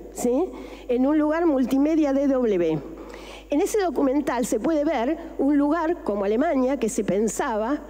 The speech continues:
yo estuve en el noventa y ocho en el Museo de la Tecnología de Múnich, y ahí nosotros no vamos a tener nunca problema de agua. Había un, un, una sala dedicada al agua,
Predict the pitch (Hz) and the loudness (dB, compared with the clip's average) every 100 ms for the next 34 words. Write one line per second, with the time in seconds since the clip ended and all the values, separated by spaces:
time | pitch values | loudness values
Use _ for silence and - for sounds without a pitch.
0 | - - - 254 330 302 262 233 214 220 | -18 -6 -4 -2 0 2 2 2 2 2
1 | 214 233 262 220 214 214 208 208 214 311 | 2 2 0 0 0 2 2 2 2 0
2 | 240 - 170 - - - - - - 220 | -2 -2 -2 -4 -14 -18 -18 -20 -6 0
3 | 220 220 226 220 277 247 220 220 220 220 | 0 2 0 2 0 0 0 0 2 0
4 | 220 294 233 302 254 240 - - - - | 0 0 2 2 2 0 -2 -10 -12 -18
5 | - - - - 247 269 339 370 - - | -20 -20 -18 -2 0 2 2 0 -4 -14
6 | - - - - 233 233 320 294 277 269 | -16 -18 -20 -6 -4 -2 0 0 0 0
7 | 247 202 254 262 262 220 214 226 208 165 | 0 0 0 0 0 0 0 0 0 0
8 | 180 190 - 226 226 247 202 - - 226 | 0 -2 -4 -2 2 2 0 -4 -2 0
9 | 214 - 233 208 190 190 - - - - | 2 0 0 2 2 0 -6 -14 -16 -18
10 | - - - - - - 240 240 254 - | -20 -20 -20 -20 -20 -6 -2 0 -2 -2
11 | 359 226 208 208 262 285 254 262 359 | -2 0 0 0 0 0 0 0 -2